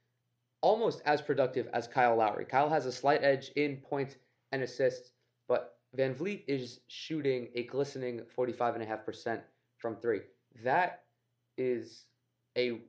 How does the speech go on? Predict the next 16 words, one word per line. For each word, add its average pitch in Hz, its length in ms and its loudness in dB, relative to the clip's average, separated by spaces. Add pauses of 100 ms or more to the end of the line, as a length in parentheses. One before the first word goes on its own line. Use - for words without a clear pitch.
wonderful 120 880 0
mark, 110 340 -6
not 131 220 2
only 147 180 -2
for 127 300 2
VanVleet, 120 500 -4
but 117 380 0 (400)
it's 127 160 -4
encouraging 127 460 0
for 127 100 -4
the 120 80 -2
Raptors 117 340 -2
offense 113 400 -2
because 107 440 -4 (580)
they 135 180 4
have 120 400 2